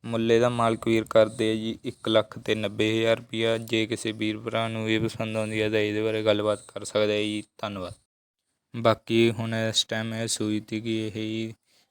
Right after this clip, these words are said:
ਤੇ ਚਾਰ ਕਿਲੋ ਦੁੱਧ ਮਾਲਕ ਵੀਰਾਂ ਨੇ ਕੱਢ ਲਿਆ। ਬਾਕੀ ਕੱਟੀ ਨੂੰ ਪਿਆ ਤਾਂ ਤੁਸੀਂ ਦੇਖ ਸਕਦੇ ਹੋਗੇ।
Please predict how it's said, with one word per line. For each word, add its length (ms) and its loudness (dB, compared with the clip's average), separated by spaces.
ਤੇ 120 -8
ਚਾਰ 320 0
ਕਿਲੋ 300 -4
ਦੁੱਧ 340 -8
ਮਾਲਕ 400 -6
ਵੀਰਾਂ 220 -4
ਨੇ 220 -8
ਕੱਢ 240 -4
ਲਿਆ। 180 0
ਬਾਕੀ 380 -4
ਕੱਟੀ 380 -8
ਨੂੰ 140 -8
ਪਿਆ 180 2
ਤਾਂ 180 -2
ਤੁਸੀਂ 320 -4
ਦੇਖ 240 -2
ਸਕਦੇ 420 -2
ਹੋਗੇ। 260 -4